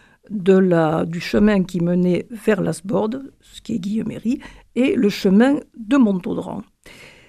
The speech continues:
Euh, l'espace était occupé par, euh, des bâtiments importants, notamment une chapelle qui s'appelait la chapelle Saint-Sauveur, qui a été détruite à la Révolution,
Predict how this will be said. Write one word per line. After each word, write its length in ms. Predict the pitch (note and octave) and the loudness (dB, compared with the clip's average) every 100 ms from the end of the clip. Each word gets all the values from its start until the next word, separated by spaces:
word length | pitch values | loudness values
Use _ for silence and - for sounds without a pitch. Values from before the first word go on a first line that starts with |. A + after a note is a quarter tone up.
| _ _ _ G#3+ | _ _ _ 0
Euh, 300 | A3 A3 - | 4 4 2
l'espace 540 | A#3+ C#4+ - E4+ C#4+ | 2 2 0 -2 -2
était 320 | B3 A#3+ A#3+ A3+ | -2 -2 -2 -2
occupé 760 | G#3 A3 G3 - G#3 F3+ - _ - | -4 -6 -6 0 2 2 -2 _ 0
par, 300 | G#3 G3 F3+ | 0 0 0
euh, 580 | F3+ F3 F3 F3 F3 F3 | 2 4 4 4 2 0
des 160 | F#3 | 0
bâtiments 640 | F#3 G3+ - F#3+ F#3+ G3 - - | 0 0 -2 -2 0 -2 -4 0
importants, 760 | A#3+ G#3+ F#3 - - E3 F#3 A3+ | 2 2 -2 -6 -6 -4 2 4
notamment 840 | G3 F3 F3+ F3+ F#3 A3 B3 - - | 4 2 -2 -2 2 2 0 -4 -6
une 220 | F#3+ F3 | -2 -2
chapelle 460 | D#3 - - A3 D4 | -4 -10 -8 -6 -6
qui 140 | A#3 | -8
s'appelait 340 | G#3+ F3 - F3 | -8 -6 -4 -2
la 140 | D#3 | -2
chapelle 400 | - F3 F3 D#3 | -6 -6 -4 -4
Saint-Sauveur, 800 | - F3 E3+ F3 E3 E3+ - - _ - - _ _ | -2 -2 -4 -6 -8 -6 -8 -10 _ -20 -20 _ _
qui 100 | - | -2
a 20 | E3+ | 0
été 180 | F#3 | 2
détruite 460 | E3+ F#3 - G3+ F#3 | 2 2 0 -4 0
à 60 | D#3+ | -2
la 100 | D#3+ | -2
Révolution, 800 | D#3+ A#3 G#3+ - - G3+ B3+ | -4 -4 -8 -10 -4 0 0